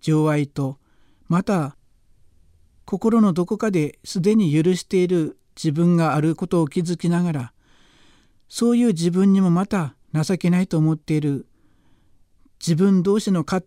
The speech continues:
藤の言葉のように聞こえてきたのです。それは人間の深い悲しみの言葉でした。このご夫婦は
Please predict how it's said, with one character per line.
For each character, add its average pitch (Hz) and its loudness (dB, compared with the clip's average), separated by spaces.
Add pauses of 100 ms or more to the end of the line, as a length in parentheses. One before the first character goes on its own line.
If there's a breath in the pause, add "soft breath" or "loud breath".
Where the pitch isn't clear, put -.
藤 180 0
の 175 0
言 170 -4
葉 165 0
の 160 0
よ 156 0
う 160 0
に 165 -2
聞 - -20
こ 170 0
え 156 0
て 147 -4
き - -14
た - -4
の 123 -2
で 120 -12
す。 - -20 (1600)
そ - -4
れ 156 2
は 147 -2 (760)
人 170 4
間 175 2
の 160 0
深 208 -4
い 151 -2
悲 170 -2
し 170 -4
み 165 2
の 175 -2
言 139 -6
葉 131 -4
で 127 -6
し - -12
た。 - -14 (2000)
こ 233 2
の 208 4
ご 160 0
夫 220 0
婦 180 0
は 160 0